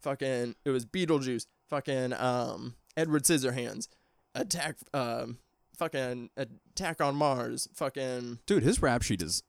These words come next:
Speaker 2: is off the
Speaker 1: I
Speaker 2: fucking
Speaker 1: mean, he
Speaker 2: chain.
Speaker 1: just, like, he went off in the nineties. Pee-wee's Big Adventure, Ed Wood.
Speaker 2: Mm.
Speaker 1: I mean, and then, uh, up to fucking Sleepy Hollow. I mean, his, his filmography in general is really solid.
Speaker 2: And his obsession with Johnny Depp is probably
Speaker 1: And his obsession
Speaker 2: been
Speaker 1: with
Speaker 2: very
Speaker 1: Johnny Depp.
Speaker 2: helpful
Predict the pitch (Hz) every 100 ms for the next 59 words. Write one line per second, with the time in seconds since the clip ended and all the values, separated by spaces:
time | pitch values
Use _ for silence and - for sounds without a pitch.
0 | _ 120 98 - 107 95 104 143 143 143
1 | 170 175 143 - 135 127 - - 147 180
2 | 139 - 165 180 - 131 123 123 117 120
3 | - 185 156 151 143 156 143 135 143 131
4 | - 117 170 151 135 143 123 - 175 -
5 | _ _ _ _ - 101 95 85 80 135
6 | 135 127 123 117 123 127 127 127 - 117
7 | 117 120 - 127 143 131 139 135 127 170
8 | 165 151 147 139 143 139 170 190 - _
9 | _ _ _ 262 - 320 247 - 175 160
10 | 139 127 135 113 104 123 _ 165 _ 143
11 | 131 151 147 123 - 110 65 - - 127
12 | 123 110 139 139 120 104 90 - 67 95
13 | 90 87 71 67 - - - 80 65 55
14 | - 135 135 139 120 139 - 143 135 139
15 | 131 131 123 127 - -